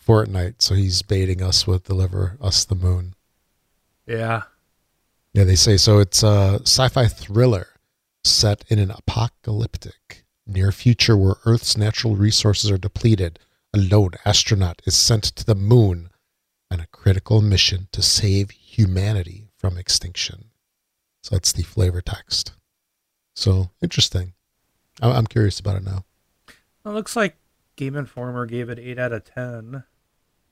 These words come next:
Speaker 2: So, trying to
Speaker 1: And it's
Speaker 2: see
Speaker 1: on,
Speaker 2: what they're
Speaker 1: it's on all platforms. PlayStation,
Speaker 2: Yeah.
Speaker 1: Xbox, Steam, like,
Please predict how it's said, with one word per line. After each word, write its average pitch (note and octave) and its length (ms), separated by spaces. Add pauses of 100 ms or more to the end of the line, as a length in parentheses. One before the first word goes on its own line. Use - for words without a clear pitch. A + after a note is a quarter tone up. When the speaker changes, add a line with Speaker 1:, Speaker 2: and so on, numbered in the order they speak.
Speaker 2:
So, A#2 360 (760)
trying B2+ 140
to - 100
Speaker 1:
And G#2+ 100
it's G2 140
Speaker 2:
see A2 60
Speaker 1:
on, G2+ 300
Speaker 2:
what G2 100
they're - 160 (800)
Speaker 1:
it's - 100
on E3 100
all D#3+ 140
platforms. G2 720 (320)
PlayStation, A2 560
Speaker 2:
Yeah. G2 100
Speaker 1:
Xbox, G#2+ 460
Steam, A2 800 (760)
like, F2+ 140